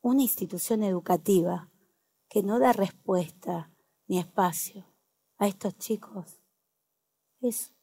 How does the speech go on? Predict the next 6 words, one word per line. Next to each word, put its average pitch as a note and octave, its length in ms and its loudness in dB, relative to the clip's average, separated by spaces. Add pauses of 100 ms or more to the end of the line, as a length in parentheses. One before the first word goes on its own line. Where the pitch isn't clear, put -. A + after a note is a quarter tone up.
(320)
una A3 160 -2
institución G#3 880 -6
educativa G3 720 0 (800)
que - 120 -16
está B3 200 0
muerta, F#3 560 -4